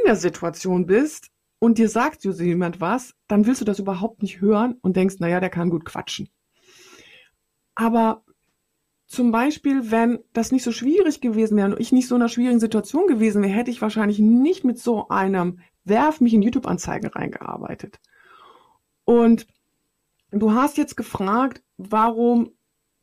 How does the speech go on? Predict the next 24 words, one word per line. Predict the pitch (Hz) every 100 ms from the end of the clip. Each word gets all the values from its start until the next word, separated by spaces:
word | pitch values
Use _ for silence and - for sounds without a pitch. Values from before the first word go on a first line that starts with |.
| _
warum | 226 233 226 202
bin | 226 214 240
ich | 233
gefragt? | 247 - 294 285 - -
Weil | 202 202
das, | 202 269 302
was | 240 -
ich | 208
jetzt | 202 196 -
kann, | - - 370 330 202 202
YouTube-Anzeigen, | 269 - - 214 208 208 -
es | -
gibt | 277 -
nicht | 240
viele | - 208 185
am |
deutschsprachigen | 165 170 - - 165 165
Markt, | 165 175 -
die |
das | - -
können. | - - 185 _ _ _ _ _ - - - - -
Ähm, | 208 196 208 214 208
es | - 208
gibt | 302 -